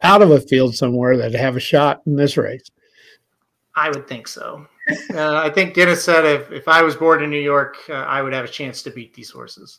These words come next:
Speaker 1: Oh, is that what you said? Okay. <laughs>
Speaker 2: Uh, yeah. So, yeah, and Paulie says, uh, "This pick four could be tough. Cheap claimer to start and finish." Yes,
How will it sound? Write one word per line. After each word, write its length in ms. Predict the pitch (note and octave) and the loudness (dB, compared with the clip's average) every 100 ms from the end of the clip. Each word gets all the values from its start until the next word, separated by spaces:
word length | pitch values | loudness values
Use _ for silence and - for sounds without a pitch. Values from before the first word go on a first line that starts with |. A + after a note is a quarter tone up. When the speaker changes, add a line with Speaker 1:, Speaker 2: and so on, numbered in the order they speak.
| F#3+ | 0
Speaker 1:
Oh, 80 | |
is 60 | D#3+ | 4
that 100 | A3 | 4
what 100 | E3 | 2
you 60 | G#3+ - G#3 | -2 0 4
said? 240 | A3 G#3 | 4 4
Okay. 580 | F3+ F#3 A#3+ A#3 D3+ A2 _ - - - | 4 6 6 6 4 0 _ -20 -10 -8
<laughs> 40 | - E4 - _ - - - - | -2 0 -2 _ -14 -6 -6 -4
Speaker 2:
Uh, 1120 | G#3+ G#3+ G#3+ G#3+ G#3 G3 F3+ E3 C#3+ C3 A#2+ G#2+ - C3 | 0 4 8 8 8 8 8 6 4 0 -4 -12 -16 -14
yeah. 240 | A#2+ - - | -14 -16 -20
So, 680 | - - D3 C#3+ C#3+ C3 - _ - _ _ _ _ | -14 0 2 4 2 -2 -10 _ -20 _ _ _ _
yeah, 300 | G#3+ B3 G3+ G3 | 4 6 4 0
and 120 | F3 | 0
Paulie 240 | G3+ G#3 | 2 2
says, 420 | G3 F#3+ F3 D#3 | 2 0 0 -2
uh, 280 | D#3+ D#3+ D#3+ | -2 -2 -2
"This 120 | F#3+ | -4
pick 220 | G#3+ A3 A3 | -6 -10 -6
four 160 | G3+ | -8
could 200 | F#3 F3 | -6 -10
be 100 | D3 | -12
tough. 420 | C3 A#3 A#3+ A#3+ - | -4 4 4 4 -4
Cheap 320 | - C4+ - | -8 -8 -8
claimer 380 | A#3+ A3+ A3 F#3+ | -6 -6 -6 -8
to 80 | |
start 460 | - - F#3+ F#3+ F3 | -10 -4 -2 -2 -6
and 120 | C3+ | -18
finish." 580 | _ - B2 - - - | _ -20 -20 -20 -20 -20
Yes, 340 | B2 - - | -20 -20 -20